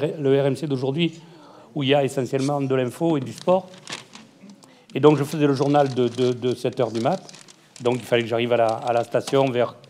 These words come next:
trois heures et demie, quatre heures, quoi, pour préparer le conducteur, enfin bon. Et tous les vendredis, le journal devait durer, euh,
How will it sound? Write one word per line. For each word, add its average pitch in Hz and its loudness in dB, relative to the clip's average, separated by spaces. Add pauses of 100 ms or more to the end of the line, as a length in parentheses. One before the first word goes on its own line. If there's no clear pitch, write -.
(760)
trois 123 4
heures 120 2
et 123 4
demie, 127 0
quatre 135 4
heures, 185 6
quoi, 117 -2 (600)
pour 117 -8
préparer 117 2
le 123 2
conducteur, 120 2
enfin 104 -6
bon. 123 -10 (1120)
Et 143 0
tous 233 4
les 214 6
vendredis, 190 6 (280)
le 160 -2
journal 156 2
devait 135 0
durer, 131 4
euh, 110 0